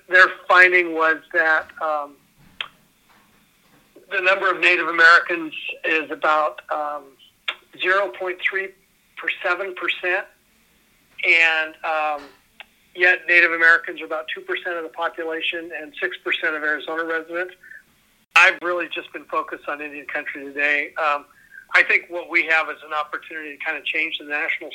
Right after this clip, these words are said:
story. And by that I mean, uh, having Native news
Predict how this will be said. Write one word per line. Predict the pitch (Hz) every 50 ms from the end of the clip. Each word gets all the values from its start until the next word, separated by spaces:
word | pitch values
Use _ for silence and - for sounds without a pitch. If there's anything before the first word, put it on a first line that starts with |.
| - -
story. | - 139 139 143 151 165 - _ _ - _ _ _ _ _ _ _ _ - -
And | 170 165 160 160 156 156 156
by | 170 185 202 156
that | 165 170 170 165
I | 165 165 165
mean, | 160 160 160 160 156 156 165 _ _
uh, | - 160 147 143 135 -
having | 180 170 165 165 165 156 156 156 151 _ - 160
Native | 165 170 165 165 151 143
news | 156 156 156 160 156 151